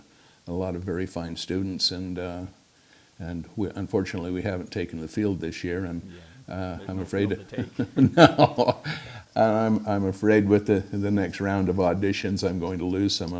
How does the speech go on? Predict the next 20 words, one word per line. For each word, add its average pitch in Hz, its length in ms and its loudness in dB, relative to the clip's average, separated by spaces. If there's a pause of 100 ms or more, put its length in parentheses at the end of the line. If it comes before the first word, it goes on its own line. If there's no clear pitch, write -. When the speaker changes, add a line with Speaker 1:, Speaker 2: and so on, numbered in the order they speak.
Speaker 1:
'em 90 40 -6
because 87 280 -6
they've 92 200 -2
done, 92 300 -2 (100)
they, 90 140 -6
they, 98 240 -8
they've 90 400 -6
done 87 200 -6
so 85 220 -2
well. 87 520 -4 (360)
Uh, 78 120 -10
I 80 120 -8
think - 220 -12
they 95 120 -6
could, 82 280 -10 (160)
uh, 87 180 -8
advance 92 440 -8
into 85 180 -6
the 90 80 -6
grade, 90 440 -4